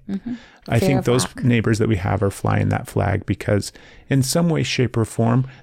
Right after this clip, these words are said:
Speaker 2: they're trying to protect their children. They're trying to protect the people that they love.
Speaker 1: Mm.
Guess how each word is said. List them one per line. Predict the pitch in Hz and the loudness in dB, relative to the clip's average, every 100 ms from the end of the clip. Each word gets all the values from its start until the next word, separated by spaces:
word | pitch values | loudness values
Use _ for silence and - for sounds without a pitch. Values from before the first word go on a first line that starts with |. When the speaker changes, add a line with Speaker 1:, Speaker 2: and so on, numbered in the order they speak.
| - | -4
Speaker 2:
they're | 107 | -4
trying | - - 117 113 | -2 0 2 2
to | 110 | 0
protect | - 107 - 104 - - | -2 -2 -2 -4 -6 -2
their | 107 | -2
children. | - 110 104 - 127 - | 0 -4 -4 -8 -12 -6
They're | 117 | -4
trying | - - 131 135 | -4 0 2 2
to | |
protect | 139 - 127 - | 0 0 -2 -2
the | |
people | - 120 117 | 0 0 2
that | 107 110 - | 2 0 2
they | 101 | 2
love. | - 190 | 2 -2
Speaker 1:
Mm. | 180 | -6